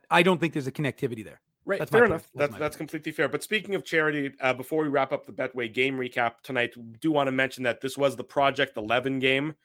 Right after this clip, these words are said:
Speaker 2: uh, which of course is, is, is a great cause, uh, you know, the mental health, uh, initiative,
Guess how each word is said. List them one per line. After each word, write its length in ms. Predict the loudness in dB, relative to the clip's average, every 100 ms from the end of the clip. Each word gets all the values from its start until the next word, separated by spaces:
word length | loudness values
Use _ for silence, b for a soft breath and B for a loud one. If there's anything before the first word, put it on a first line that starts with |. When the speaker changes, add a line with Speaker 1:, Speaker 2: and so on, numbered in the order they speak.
| _ _ _
Speaker 2:
uh, 300 | 0 2 2
which 240 | 0 -4 -6
of 100 | -4
course 300 | 0 0 0
is, 160 | -8 -6
is, 140 | -8 -6
is 200 | -8 -8
a 60 |
great 600 | -8 -2 0 0 -2 -10 -20 _ _
cause, 640 | -2 6 8 8 6 2 -6 -8
uh, 20 |
you 80 | -4
know, 140 | -4
the 100 | -4
mental 340 | -2 -2 -2 -4
health, 380 | 0 0 0 -8 -8
uh, 320 | -4 -2 -2 -4
initiative, 580 | -4 -2 -2 -2 -2